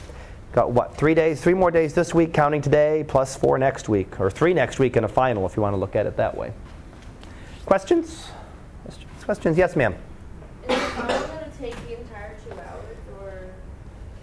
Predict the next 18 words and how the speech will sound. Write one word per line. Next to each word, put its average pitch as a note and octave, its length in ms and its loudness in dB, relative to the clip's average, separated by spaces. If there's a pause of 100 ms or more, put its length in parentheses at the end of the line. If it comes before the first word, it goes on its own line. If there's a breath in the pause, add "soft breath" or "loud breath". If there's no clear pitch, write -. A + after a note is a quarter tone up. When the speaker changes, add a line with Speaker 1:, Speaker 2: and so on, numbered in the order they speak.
(140)
Speaker 1:
It F#3+ 100 6
will G#3 140 4
take G3+ 340 2
the F#3+ 140 4
entire F3 420 4
two F3 260 4
hours F3+ 500 4
in E3 200 4
as D#3 160 4
much D#3 300 2
as C#3+ 240 6
a C3 40 6
regular C#3+ 380 4
exam C3+ 360 4
takes - 280 2
a B2 60 2
full G#2+ 240 4
hour. F2+ 260 0